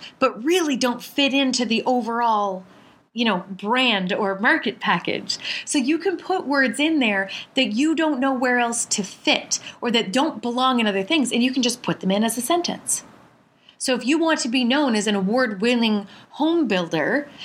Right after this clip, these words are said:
but you don't want to put award-winning home builder everywhere, you can make sure that that's one of your big, you know, award-winning kitchen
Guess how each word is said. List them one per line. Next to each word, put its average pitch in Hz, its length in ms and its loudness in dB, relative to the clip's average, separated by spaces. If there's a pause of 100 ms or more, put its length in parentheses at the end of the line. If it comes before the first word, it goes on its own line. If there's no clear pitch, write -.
(100)
but 254 120 0
you 233 100 0
don't 262 220 2
want 262 120 -2
to 254 60 -4
put 233 100 -2
award-winning 208 520 0
home 233 180 0
builder 185 300 0
everywhere, 262 520 0
you 277 120 0
can 285 180 0
make 254 200 0
sure 311 200 0
that 294 160 -2
that's 226 260 0
one 220 160 0
of 214 120 0
your 202 140 0
big, 220 520 0 (600)
you 226 120 0
know, 214 140 2 (160)
award-winning 208 720 2
kitchen 262 580 0